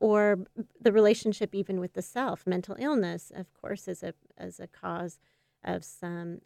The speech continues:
homelessness. So as we, uh, I like what you had to say, that as we focus on healing those soul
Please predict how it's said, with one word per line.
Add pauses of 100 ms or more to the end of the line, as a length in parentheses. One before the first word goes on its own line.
(120)
homelessness.
So
as
we, (440)
uh,
I (200)
like
what
you
had
to
say, (160)
that
as
we (200)
focus
on
healing
those
soul